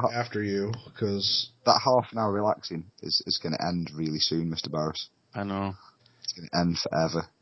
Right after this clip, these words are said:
Speaker 3: I know, and I blame it on you.
Speaker 2: It's gonna
Speaker 1: Blame it
Speaker 2: end
Speaker 1: on me. I
Speaker 2: forever.
Speaker 1: didn't
Speaker 2: What?
Speaker 1: inseminate your missus.
Speaker 3: It's
Speaker 1: It's
Speaker 3: gonna
Speaker 1: gonna say I did.
Speaker 3: forever.
Speaker 1: It's gonna say I didn't inseminate your missus. That, that's, that's not my fault.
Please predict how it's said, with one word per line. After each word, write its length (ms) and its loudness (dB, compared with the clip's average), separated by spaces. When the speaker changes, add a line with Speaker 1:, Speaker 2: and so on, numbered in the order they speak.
Speaker 3:
I 200 2
know, 520 0
and 120 2
I 160 6
blame 320 2
it 200 -4
on 240 -2
you. 260 10
Speaker 2:
It's 80 2
gonna 120 6
Speaker 1:
Blame 200 8
it 20 8
Speaker 2:
end 60 6
Speaker 1:
on 100 2
me. 80 10
I 20 10
Speaker 2:
forever. 160 8
Speaker 1:
didn't 220 0
Speaker 2:
What? 180 10
Speaker 1:
inseminate 340 8
your 180 2
missus. 420 -2
Speaker 3:
It's 180 8
Speaker 1:
It's 100 10
Speaker 3:
gonna 40 8
Speaker 1:
gonna 80 10
say 160 10
I 120 10
did. 240 6
Speaker 3:
forever. 840 -2
Speaker 1:
It's 100 -12
gonna 80 -4
say 140 10
I 140 6
didn't 200 0
inseminate 520 4
your 180 2
missus. 440 0
That, 200 -6
that's, 340 2
that's 220 2
not 100 2
my 220 2
fault. 220 0